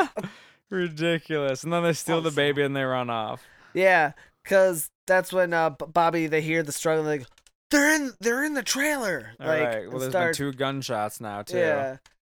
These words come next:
Speaker 2: So they fucking start booking it, and they're quite a distance off. Like, they're running as fast as they can.
Speaker 1: Yeah, it's a solid forty, fifty, sixty yards.
Speaker 2: And they get in the trailer, and they see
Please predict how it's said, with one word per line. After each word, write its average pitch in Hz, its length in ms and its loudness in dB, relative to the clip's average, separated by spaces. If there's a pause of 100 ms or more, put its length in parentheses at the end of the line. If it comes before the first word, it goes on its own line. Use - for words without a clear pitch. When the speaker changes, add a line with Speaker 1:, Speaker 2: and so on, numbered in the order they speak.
(100)
Speaker 2:
So 185 520 2
they 175 160 -2
fucking 180 460 -2
start 175 540 2 (880)
booking 190 320 4
it, 165 140 2
and 170 180 -2
they're 240 200 4
quite 202 340 2
a - 20 -10
distance 156 400 -4
off. 147 260 0
Like, 143 180 -4
they're 165 220 0
running 147 300 -2
as 131 120 -8
fast 135 340 -6
as 123 60 -10
they 127 120 -10
can. 135 220 -6
Speaker 1:
Yeah, 135 80 0
it's 139 140 -6
a - 40 -12
solid 117 360 -2
forty, 107 240 -8
fifty, 110 280 -14
sixty 110 340 -16
yards. 104 600 -8 (460)
Speaker 2:
And 170 480 -2 (380)
they 180 140 0
get 185 280 0
in 196 220 -2
the 175 100 -4
trailer, 175 520 0
and 143 280 -6
they 143 120 -4
see 139 600 -6